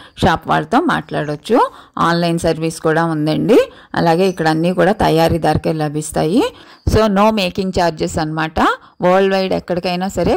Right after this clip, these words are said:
కొరియర్ ఫెసిలిటీ కూడా ఉందండి. ఓకే అండి, మరిన్ని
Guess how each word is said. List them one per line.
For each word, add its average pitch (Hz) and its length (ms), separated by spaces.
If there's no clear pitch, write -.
కొరియర్ 170 360
ఫెసిలిటీ 165 380
కూడా 160 160
ఉందండి. 151 420
ఓకే 175 220
అండి, 170 220
మరిన్ని 190 340